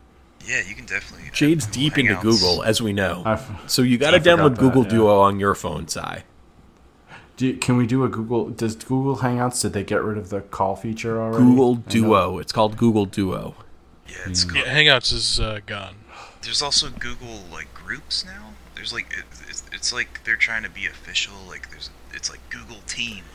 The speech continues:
Speaker 2: Yeah, well, they re-,
Speaker 1: Synergy.
Speaker 2: they, they renamed their whole thing Google Workplace now, right? As opposed to Google, what was it called before? Google Drive or something? Or Google, uh, yeah, they're renaming
Speaker 1: Drive.
Speaker 2: everything.
Speaker 4: I don't know. They have so many goofy names.
Speaker 3: Google Drive by Incubus.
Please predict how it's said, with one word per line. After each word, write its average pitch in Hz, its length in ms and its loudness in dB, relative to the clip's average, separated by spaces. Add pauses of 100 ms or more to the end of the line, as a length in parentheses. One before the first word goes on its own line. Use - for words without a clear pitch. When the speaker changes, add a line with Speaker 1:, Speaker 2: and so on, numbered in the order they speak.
(100)
Speaker 2:
Yeah, 113 160 4
well, 104 100 2
they 131 140 4
re-, 165 200 0
Speaker 1:
Synergy. 143 640 6 (600)
Speaker 2:
they, 147 100 2
they 139 40 6
renamed 160 420 4
their 123 120 4
whole 117 160 2
thing 95 420 -4
Google 101 600 2
Workplace - 760 -6
now, 90 420 -10
right? 90 220 -4
As 90 160 -12
opposed 90 340 -6
to 90 220 -4 (120)
Google, 90 600 -2
what 98 100 -6
was 98 120 -4
it 113 60 -4
called 117 200 -6
before? 117 380 -2
Google 95 580 -4 (100)
Drive 90 480 -6
or 104 60 -8
something? 110 500 -8
Or 90 100 -8
Google, 85 500 -6 (280)
uh, 82 340 -10 (840)
yeah, 60 220 -6 (160)
they're 120 140 4
renaming 123 420 2
Speaker 1:
Drive. 87 60 -4
Speaker 2:
everything. - 360 -4
Speaker 4:
I - 140 -2
don't 98 140 -6
know. - 40 -20
They - 100 -6
have 117 140 -6
so 127 140 0
many 104 220 -10 (120)
goofy 104 360 -10
names. 104 200 -12
Speaker 3:
Google 131 260 4
Drive 110 360 6
by 95 120 -2
Incubus. 90 680 -10